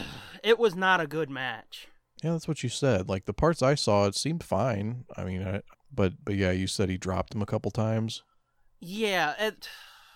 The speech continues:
Speaker 1: it was sort of, i-, in a way, it seemed like they were trying to make it seem like, you know,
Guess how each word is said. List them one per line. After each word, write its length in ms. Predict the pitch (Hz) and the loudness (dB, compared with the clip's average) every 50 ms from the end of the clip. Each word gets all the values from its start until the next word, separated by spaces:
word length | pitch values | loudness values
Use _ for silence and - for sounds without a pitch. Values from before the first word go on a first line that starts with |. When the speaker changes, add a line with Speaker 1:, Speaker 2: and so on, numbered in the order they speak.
| - - - - - - - - _ _ - - _ | -20 -20 -20 -20 -20 -20 -20 -20 _ _ -20 -4 _
Speaker 1:
it 160 | 247 262 262 | 4 4 4
was 440 | 269 277 269 269 247 226 208 180 214 - _ - - | 4 2 0 0 0 -2 -6 -10 -16 -20 _ -20 -20
sort 840 | - - - - - - - - - - 247 247 262 277 285 262 | -20 -18 -16 -16 -14 -14 -14 -12 -10 -4 -2 -2 0 -2 -2 0
of, 440 | 277 269 262 254 247 240 226 202 185 175 - - - - - - - _ _ _ _ _ _ _ _ _ _ - | 0 2 2 2 0 -2 -4 -6 -12 -18 -20 -20 -20 -20 -20 -20 -20 _ _ _ _ _ _ _ _ _ _ -6
i-, 160 | 269 294 294 - | -4 -4 -4 -2
in 120 | 311 320 | 0 0
a 40 | 311 | 0
way, 280 | 262 220 277 302 320 311 | 2 4 4 4 2 2
it 120 | 247 - | -2 -6
seemed 260 | - - 262 262 254 226 | -6 -6 -4 -4 -2 -2
like 180 | 233 220 - | -2 -2 -2
they 100 | - 226 | -2 -2
were 120 | 214 208 190 | -2 -2 -2
trying 360 | - - 226 214 214 220 220 | -4 -6 -4 -2 -2 -2 -2
to 360 | 208 208 202 196 190 160 147 - - - _ _ _ | -2 -4 -4 -6 -8 -12 -16 -20 -20 -20 _ _ _
make 260 | 180 208 214 208 - | -6 -4 -4 -4 -4
it 140 | 220 - - | -8 -10 -10
seem 400 | - - - 202 202 202 202 196 | -12 -10 -8 -6 -6 -6 -6 -6
like, 380 | 185 185 185 175 175 165 - - | -4 -2 0 0 -2 -4 -6 -8
you 140 | 190 185 175 | -8 -4 -2
know, 440 | 170 165 160 156 151 147 147 139 | 0 0 0 0 0 -2 -6 -8